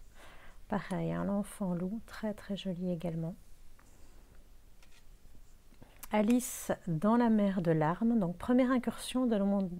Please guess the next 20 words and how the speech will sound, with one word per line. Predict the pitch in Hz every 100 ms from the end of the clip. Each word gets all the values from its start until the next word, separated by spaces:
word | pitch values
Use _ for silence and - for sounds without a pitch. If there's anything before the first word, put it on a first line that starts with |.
| -
dans | 220 208
le | 196
monde | 220 240
d'Alice, | 190 180 175 214 - - - - - - - - - 180
euh, | 180 180 180 180
qui | - 180
va | 165 180
avoir | 165 156 175 190 -
par | 208
la | 185
suite | 175 - 202
son, | - - 190 180 180 -
son | - 180
propre | - 220 - -
oracle | 180 196 208 - 185
finalement, | - 170 160 165 208
le | 196
pays | - 175
des | 180
merveilles, | 175 160 151 151 156